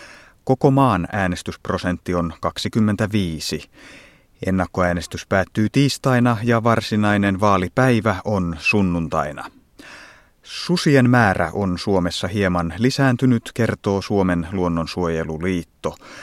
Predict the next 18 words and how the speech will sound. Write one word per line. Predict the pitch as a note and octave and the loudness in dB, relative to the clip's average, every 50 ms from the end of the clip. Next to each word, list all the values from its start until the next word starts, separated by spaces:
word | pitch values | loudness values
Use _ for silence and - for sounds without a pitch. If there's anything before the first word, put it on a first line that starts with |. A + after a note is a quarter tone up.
| - - - | -18 -10 -6
Riista- | - F#2 G2 F#2+ F2 - - - F#2 | -2 -2 0 0 -2 -4 -2 -2 -2
ja | F2+ F#2 F#2 E2+ - | 0 0 -2 -4 0
kalatalouden | - A2+ A#2+ A#2+ A2+ _ - A#2+ A2+ A2+ A2 A2 G#2+ G2 G#2+ G#2 G#2 G2 G2 - - | 0 2 2 2 2 _ 0 0 2 4 2 2 2 2 2 2 2 0 -2 -4 -4
tutkimuslaitoksen | - C#3 - - - C3 A#2 G#2+ - - G#2+ G#2 G2+ G2 - G2+ - - G#2 G2 G2 | -6 -6 -4 0 0 0 0 0 0 0 2 2 2 2 0 -2 -2 -2 -2 0 0
mukaan | G2 G2 - - G2+ G2 G2+ G2 F#2 F2+ | 0 -2 0 0 2 4 4 2 0 -2
maassamme | - G2 F2 E2+ E2+ - - G#2 G#2 A2+ A#2 - | -2 -2 -2 -2 -2 -2 -2 -2 0 0 0 0
elää | C3+ C3+ C3 A#2+ A2+ A2 G#2+ G2+ G2 | 0 2 2 2 2 2 0 -2 -2
noin | B2 B2 B2+ C3 B2+ B2 A#2+ A#2 G#2+ | 0 2 2 4 4 2 0 0 -2
sadastaviidestäkymmenestä | - - A#2 A2 A2+ G#2 - - - G#2 G2+ G#2+ G2+ F#2+ G2 F#2+ - - - - G2+ F#2+ F#2 F#2 F2+ F2+ F2 - - F#2 F2+ - | -4 -4 -2 -2 -2 -2 -4 -4 -6 -4 -2 0 -2 -2 -2 -4 -6 -8 -6 -4 -2 0 0 0 0 -2 -2 -4 -4 -4 -4 -4
sataankuuteenkymmeneenviiteen | - - F2 F2 - A2+ A#2 A#2 - - B2+ A#2+ A2+ - G#2 G2+ G2+ - G#2 F#2+ F#2 F#2 F#2 F2 E2+ F2 E2 F#2+ F#2 F2 D#2+ - E2 D#2+ D2+ D2+ | -4 -8 -6 -4 -2 -2 -2 -2 -2 -2 -2 -2 0 0 0 -2 0 -2 -2 -2 0 0 0 -2 -2 -2 -2 -2 -2 -4 -4 -6 -6 -6 -6 -8
sutta. | - - F2+ - _ _ _ - F2 D#2+ - _ - - - - - - - - - - _ - | -6 -6 -8 -8 _ _ _ -4 -4 -4 -4 _ -20 -20 -20 -18 -18 -18 -20 -20 -20 -20 _ -12
Satakuntaan | - - - G2+ F#2 - F#2 - G#2 G2+ F#2 - G#2 G2 F#2+ | -10 -4 -4 -2 0 -2 -2 -2 0 -2 0 0 0 0 0
ja | G2 F#2+ F2+ | 0 0 0
Varsinais-Suomeen | G#2+ - - - - B2 A#2 A2+ - - - A#2+ A#2 A2+ A2+ A2+ G#2+ G#2+ G2+ | 0 -2 -2 0 0 0 0 -2 -4 -2 0 0 2 2 2 2 0 -2 -2
on | - A#2+ A2+ G#2 G2 - | 0 0 0 0 0 0
kehittynyt | - G#2+ G2 G#2 F2+ - - F#2 F#2 F2+ - - | -2 -2 -2 -2 -4 -4 -4 -2 -2 -4 -4 -4
pieni | - G2 F#2 F2 E2 E2+ D#2+ E2 | -2 0 0 0 0 -2 -4 -4
erillinen | - F2+ F2 F2 E2+ E2 D#2+ D#2 D2+ C#2+ | -6 -6 -4 -4 -6 -6 -6 -8 -8 -10